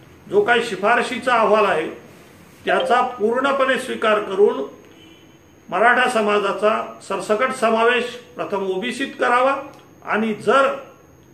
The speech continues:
त्यांची ताकद असेल, त्यांना वाटत असेल, पवार साहेबांसारखे मोठमोठे नेते ज्यावेळेस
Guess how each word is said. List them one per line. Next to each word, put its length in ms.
त्यांची 380
ताकद 340
असेल, 420
त्यांना 220
वाटत 360
असेल, 360
पवार 280
साहेबांसारखे 680
मोठमोठे 480
नेते 300
ज्यावेळेस 600